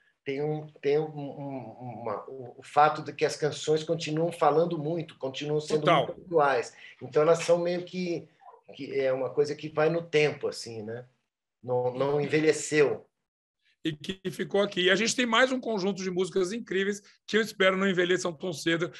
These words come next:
Speaker 2: chamado Do Amor Não Vai Sobrar Ninguém.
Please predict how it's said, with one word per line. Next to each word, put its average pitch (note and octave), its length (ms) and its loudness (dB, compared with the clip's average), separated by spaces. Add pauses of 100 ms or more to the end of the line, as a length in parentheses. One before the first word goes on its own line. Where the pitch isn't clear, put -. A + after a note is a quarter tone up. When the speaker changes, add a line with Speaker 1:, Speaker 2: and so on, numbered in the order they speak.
Speaker 2:
chamado D#3 400 0
Do D#3+ 120 2
Amor D3+ 380 2 (220)
Não E3 260 2
Vai C3+ 220 2
Sobrar B2+ 520 -4
Ninguém. C#3+ 460 -2